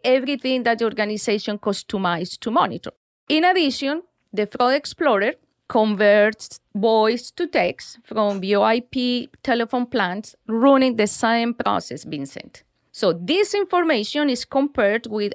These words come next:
our extensive behavioral library to find match patterns related to a dishonest act or a criminal conduct. Now, since the Fraud Explorer works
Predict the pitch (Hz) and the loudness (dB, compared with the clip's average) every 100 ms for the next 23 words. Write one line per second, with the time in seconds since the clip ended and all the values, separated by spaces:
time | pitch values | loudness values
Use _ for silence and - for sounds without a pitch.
0 | - 214 202 196 190 - - 214 220 226 | -2 0 2 0 -2 -10 -8 -4 -4 -6
1 | - 254 247 - _ _ _ - 202 208 | -4 -4 -4 -10 _ _ _ -8 -4 -4
2 | - 226 208 220 254 254 214 170 - 214 | -2 -2 0 0 -2 0 0 -2 -2 -6
3 | 247 - 208 - 175 185 214 208 202 - | -6 -10 -10 -4 -2 -2 -2 -2 -2 -6
4 | - 185 160 202 294 - - _ _ _ | -2 -2 -2 -2 -4 -6 -18 _ _ _
5 | - 214 220 208 196 - 220 - - 208 | -6 -2 0 0 -2 -6 -10 -8 -4 -2
6 | 196 185 185 180 170 160 - 220 214 233 | 0 0 -2 -4 -6 -10 -8 -4 -4 -2
7 | 247 - - _ - 185 185 196 - 170 | -6 -10 -20 _ -2 0 0 -2 -6 -8
8 | 165 - 226 233 247 247 254 247 214 185 | -8 -8 -6 -4 -4 -4 -4 -4 -4 -6
9 | - - _ _ _ 208 208 120 - - | -8 -20 _ _ _ -2 -2 -2 -12 -14
10 | - 269 254 190 202 196 240 262 359 392 | -2 2 2 0 -4 -2 0 2 2 -2
11 | - 311 269 190 175 180 185 208 196 196 | -8 0 2 2 2 -2 -2 2 4 4
12 | 196 - | 2 -10